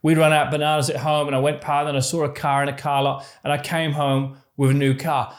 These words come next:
I mean, how bad is that? Pressure. It wasn't a good car, by the way. Pressure. Never make a life choice or a big decision while under large amounts of pressure. This is a, this is a, a mistake I've, I, I've lived to regret.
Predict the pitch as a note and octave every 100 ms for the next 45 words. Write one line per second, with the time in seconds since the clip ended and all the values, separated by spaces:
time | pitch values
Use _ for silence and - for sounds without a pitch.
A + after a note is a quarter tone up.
0 | - E3+ - - F#3+ F#3 F3+ D#3 D#3+ C#3
1 | D#3+ - - - F3 F3+ - D#3 F#3 F#3
2 | E3+ F3+ D#3+ F3+ F3+ F3+ D3 A#2 - -
3 | C3 C3 C2 - - _ - - F#3 F#3+
4 | - - _ _ _ _ _ _ _ _
5 | _ _ _ _ - E3 G3+ B3+ D4+ A3
6 | F#3 F#3 E3+ D3+ D3+ F3 F3+ - C#3+ C3+
7 | D3+ C3+ - - - _ - D3+ C3+ A2+
8 | F3 F3+ F3+ - F3+ D#3 C3 B2+ C#3 -
9 | _ _ _ - C#3 D3+ C#3 C3+ C#3+ D3
10 | D3+ D3 - C#3 C3+ C3 B2+ C#3 - C#3
11 | B2+ C#3 F3+ F#3+ B3+ F3+ C3+ - - G3+
12 | C4 G#3 E3 C3 - - C#3+ C3 - -
13 | D3 C#3+ C#3+ C#3 C3+ - - _ - C3+
14 | D3 C3+ B2 C3+ C3 C#3 A#2+ B2 C3 F#2+